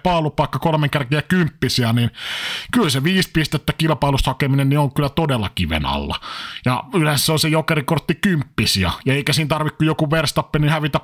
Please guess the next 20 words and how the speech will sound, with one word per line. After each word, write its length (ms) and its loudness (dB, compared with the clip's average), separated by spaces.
paalu, 380 2
niin 260 2
tota, 540 0
öö, 380 4
sitten 260 0
muuttuu 380 2
aika 160 2
monen 280 4
rivi 240 2
huonoksi. 640 -2
Niin 160 -4
ei 160 2
se, 120 0
ei 160 2
se 100 0
niin 160 4
helppoa, 460 2
kuulkaa 320 2
oo, 260 0
kuuntelijat. 540 -2